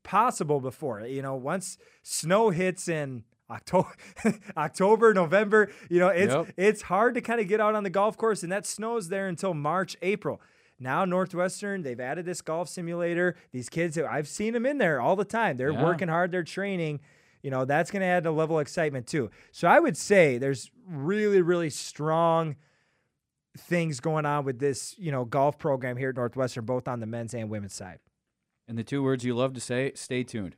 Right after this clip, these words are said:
Speaker 2: After they get some results in the book, we're gonna talk a lot more about the golf squads. Okay, now, David, time to move from the links to the pitch.
Speaker 1: Let's
Speaker 2: No,
Speaker 1: go.
Speaker 2: not pitching like baseball. The pitch,
Speaker 1: <laughs>
Speaker 2: as they say across the pond,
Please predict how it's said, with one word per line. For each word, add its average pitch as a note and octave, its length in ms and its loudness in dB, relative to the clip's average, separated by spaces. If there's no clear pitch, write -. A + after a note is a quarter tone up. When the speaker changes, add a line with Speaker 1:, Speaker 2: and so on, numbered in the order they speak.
Speaker 2:
After A#2+ 280 -6
they A#2+ 120 0
get B2+ 160 -4
some B2 120 -4
results A#2 360 -2
in B2 80 -4
the A2+ 60 -4
book, A#2 360 -2
we're G#2 140 -10
gonna G#2 180 -8
talk G#2 400 -8
a G2+ 60 -12
lot G#2 300 -4
more G2 380 -6
about G#2 260 -4
the G2+ 80 -12
golf F#2+ 220 -4
squads. D#2+ 380 -14
Okay, C3 360 0
now, A#2+ 380 0
David, B2 380 0
time B2+ 220 -2
to B2+ 60 0
move C3 240 2
from A2+ 440 -2
the A2 100 -6
links D#3 580 -2
to D#3 80 -6
the C#3+ 80 2
pitch. - 580 -4
Speaker 1:
Let's G#2 100 -12
Speaker 2:
No, C3 80 0
Speaker 1:
go. - 40 2
Speaker 2:
not D#3 220 4
pitching A3 300 0
like F#3+ 180 2
baseball. D#3+ 440 0
The A2+ 120 -2
pitch, E3 560 -2
Speaker 1:
<laughs> - 40 -20
Speaker 2:
as A#2+ 240 -2
they C#3 120 2
say C#3+ 400 2
across C3+ 380 4
the C#3+ 80 -6
pond, B2 360 0